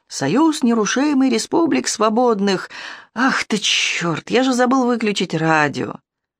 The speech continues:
«Разбудила теперь тебя, конечно, вот проклятая».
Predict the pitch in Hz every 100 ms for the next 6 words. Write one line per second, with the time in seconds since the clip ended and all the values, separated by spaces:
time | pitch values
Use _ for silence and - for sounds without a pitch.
0 | _ _ - 165 156 165 156 160 156 156
1 | 151 147 139 143 131 123 - 135 131 -
2 | 135 143 160 _ 175 175 170 175 175 170
3 | 170 160